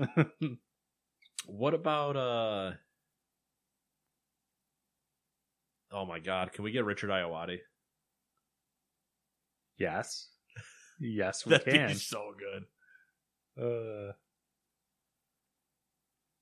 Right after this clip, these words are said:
Speaker 1: that would be.
Speaker 2: Oh, that'd be great.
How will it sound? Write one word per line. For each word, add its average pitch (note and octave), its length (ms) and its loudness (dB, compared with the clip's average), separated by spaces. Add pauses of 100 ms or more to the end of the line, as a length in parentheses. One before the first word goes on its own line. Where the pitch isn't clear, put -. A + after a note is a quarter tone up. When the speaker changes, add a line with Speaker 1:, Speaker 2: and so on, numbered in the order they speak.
(1040)
Speaker 1:
that G2+ 140 0
would G2 320 0
be. F#2 60 0
Speaker 2:
Oh, F2 160 -4 (160)
that'd G#2+ 120 -16
be F#2+ 80 -8
great. F2 380 -6